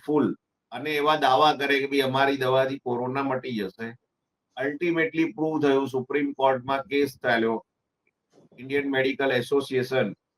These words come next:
અ, દિલ્હી દ્વારા સુપ્રીમ કોર્ટમાં પિટિશન થઈ અને એ બાબાને એની જો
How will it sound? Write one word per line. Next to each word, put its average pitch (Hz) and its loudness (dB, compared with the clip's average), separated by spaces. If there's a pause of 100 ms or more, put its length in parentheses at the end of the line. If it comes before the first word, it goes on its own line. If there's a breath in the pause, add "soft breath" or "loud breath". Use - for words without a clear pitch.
(420)
અ, 120 -4 (540)
દિલ્હી 127 -2
દ્વારા 127 4 (600)
સુપ્રીમ 139 -4
કોર્ટમાં 135 2 (140)
પિટિશન 131 -2
થઈ 113 -2 (100)
અને 143 -4 (140)
એ 135 0
બાબાને 131 2 (240)
એની 127 -10 (240)
જો 123 -8